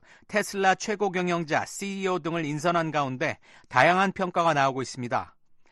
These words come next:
특히 방송인은 헤그세스 국방장관 지명자에 관해 이전과는 다른 인선이라고 주요 매체들이 보고 있습니다. 뉴욕타임즈는 트럼프 대통령 당선인의 첫 임기에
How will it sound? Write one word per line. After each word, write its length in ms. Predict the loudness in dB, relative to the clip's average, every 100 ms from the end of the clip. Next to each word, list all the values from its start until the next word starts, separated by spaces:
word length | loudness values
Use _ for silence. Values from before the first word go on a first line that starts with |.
| _ -20 -14
특히 220 | -6 -2
방송인은 680 | 4 4 4 0 0 0 -2
헤그세스 600 | -2 -2 -2 -4 -6 -6
국방장관 680 | -6 -2 -2 0 0 0 -2
지명자에 500 | -2 -4 -2 -2 -2
관해 360 | -2 -2 -4 -6 _ -20 -10
이전과는 640 | -6 0 2 4 2 0
다른 380 | 2 2 2 0
인선이라고 640 | -2 -2 -2 2 2 0
주요 300 | -4 -2 0
매체들이 500 | 0 -2 -4 -4 -4
보고 240 | -4 -4 -6
있습니다. 500 | -6 -8 -8 -10 -12 _ _ _ _ _ -20 _ -12
뉴욕타임즈는 760 | 0 2 2 4 4 2 -2 -2
트럼프 400 | 2 2 2 -2
대통령 500 | -2 -2 -2 -2 0
당선인의 600 | 0 0 -2 -2 -2 -2
첫 300 | -4 -2 0
임기에 580 | -2 -4 -4 -2 0